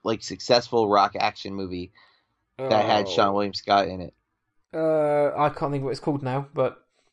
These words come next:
Speaker 2: that is, I
Speaker 1: I
Speaker 2: think
Speaker 1: normally
Speaker 2: it's their
Speaker 1: know
Speaker 2: second
Speaker 1: it.
Speaker 2: one, yeah.
Speaker 1: Yeah. Anyways, I think that's, we've covered this year pretty thoroughly. That's a lot of freaking movies that came out in two thousand seven.
Speaker 2: Yeah,
Speaker 1: Um,
Speaker 2: so like we said, some, not all of them are excellent, but they're worth noting because, uh, some of them, some, like the Bee Movie,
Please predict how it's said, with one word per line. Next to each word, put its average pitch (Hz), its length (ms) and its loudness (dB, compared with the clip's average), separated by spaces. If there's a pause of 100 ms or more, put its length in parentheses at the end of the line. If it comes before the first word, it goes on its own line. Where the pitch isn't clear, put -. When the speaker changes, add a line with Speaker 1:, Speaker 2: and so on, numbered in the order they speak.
(140)
Speaker 2:
that 160 140 2
is, 175 240 2
I 151 120 2
Speaker 1:
I - 40 4
Speaker 2:
think 170 120 4
Speaker 1:
normally 175 260 4
Speaker 2:
it's - 20 0
their 151 120 4
Speaker 1:
know 180 60 2
Speaker 2:
second 127 140 0
Speaker 1:
it. 127 60 -2
Speaker 2:
one, 123 80 -6 (760)
yeah. 107 180 -2
Speaker 1:
Yeah. 98 40 -8 (560)
Anyways, 139 480 2
I 196 80 4
think 254 200 0
that's, 139 320 0
we've 202 220 -4
covered 110 380 2
this 107 200 -10
year 107 200 -6
pretty 123 300 -2
thoroughly. 104 440 0
That's 143 240 2
a 117 60 0
lot 104 580 4
of 107 160 -6
freaking 104 320 -8
movies 95 360 -4
that 90 140 -4
came 98 160 -2
out 90 140 2
in 78 60 -8
two 95 120 -8
thousand 90 260 0
seven. 87 380 -2 (480)
Speaker 2:
Yeah, 143 360 8
Speaker 1:
Um, 87 180 0
Speaker 2:
so 160 100 -4
like 175 180 4
we 151 80 2
said, 151 260 4
some, 175 260 4
not 190 140 6
all 190 160 6
of 151 60 0
them 143 160 2
are 143 180 0
excellent, 147 640 2
but 156 280 4
they're 143 280 4
worth 165 420 6
noting 151 480 -4
because, 139 400 -6
uh, 147 260 -2
some 165 240 -4
of 147 60 -2
them, 147 120 0
some, 175 220 0
like 165 140 4
the 160 80 -6
Bee 185 200 2
Movie, 127 420 -2